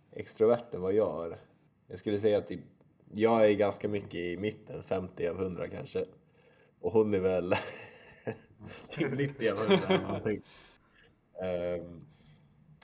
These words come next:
ja, men lite där med så här, jag vet inte, det blir typ...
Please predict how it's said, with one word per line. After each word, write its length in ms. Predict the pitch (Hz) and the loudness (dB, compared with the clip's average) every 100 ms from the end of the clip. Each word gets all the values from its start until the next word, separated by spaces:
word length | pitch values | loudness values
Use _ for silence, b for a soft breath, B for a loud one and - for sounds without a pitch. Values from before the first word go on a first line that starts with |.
| - | -6
ja, 100 | 113 | -2
men 200 | 117 117 | 2 4
lite 400 | 147 139 - 170 | 2 0 -2 0
där 400 | 117 151 135 101 | 4 6 6 4
med 180 | 104 | -4
så 100 | - | -6
här, 280 | 101 95 92 - _ _ _ b b b b b b b b - | -6 -6 -10 -14 _ _ _ b b b b b b b b -8
jag 120 | 87 | -2
vet 140 | 123 135 | 0 0
inte, 140 | 90 | -4
det 60 | 92 | -2
blir 200 | 117 107 | -2 -2
typ... 160 | 98 | -4